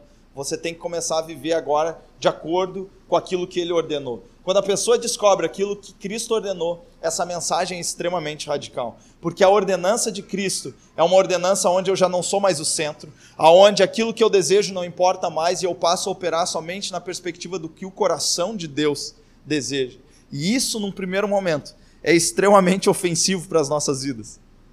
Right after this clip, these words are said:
nós operarmos nisso. Mas essa é a mensagem que nós cremos como igreja. Nós vamos batizar pessoas porque elas têm que mudar de mente, elas têm que mudar de rota e elas têm que morrer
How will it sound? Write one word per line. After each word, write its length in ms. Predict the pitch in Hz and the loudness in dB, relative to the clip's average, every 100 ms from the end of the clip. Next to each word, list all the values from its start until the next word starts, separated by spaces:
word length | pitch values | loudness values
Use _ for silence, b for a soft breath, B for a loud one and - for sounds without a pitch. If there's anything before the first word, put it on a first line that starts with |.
| _ _ | _ _
nós 240 | - 156 151 | -2 2 2
operarmos 640 | 170 180 160 165 170 143 | 4 6 6 4 2 -6
nisso. 340 | 143 127 - - b - | -8 -10 -10 -14 b 2
Mas 280 | 160 143 | 4 6
essa 280 | 170 208 208 | 8 8 6
é 20 | |
a 40 | 202 | 2
mensagem 500 | 196 170 170 185 185 | 2 2 4 4 2
que 80 | 185 | -2
nós 240 | 160 - | -2 -2
cremos 380 | - 175 185 - | -2 0 0 -4
como 160 | 175 | -8
igreja. 320 | 151 147 147 135 | -6 -2 -2 -2
Nós 160 | 143 | 0
vamos 240 | 160 190 151 | 0 0 2
batizar 460 | 170 170 143 170 | 2 2 2 2
pessoas 440 | 180 175 - 170 - | 2 -4 -4 -6 -6
porque 240 | 156 165 | -8 -2
elas 180 | 151 - | -2 -2
têm 140 | 156 | -8
que 80 | 143 | -10
mudar 240 | 143 135 | 0 2
de 140 | 156 208 | 2 0
mente, 420 | 175 151 - - b b | -4 -4 -8 -20 b b
elas 300 | - 143 139 | 2 4 4
têm 120 | - 156 | 2 -6
que 80 | |
mudar 300 | 160 147 143 | -4 4 4
de 140 | 165 180 | 4 0
rota 320 | 156 139 - | 0 -2 -4
e 40 | |
elas 200 | 139 135 | -6 -6
têm 100 | - | -10
que 120 | 143 151 | -14 -10
morrer 460 | 131 135 143 - | -8 -4 -4 -6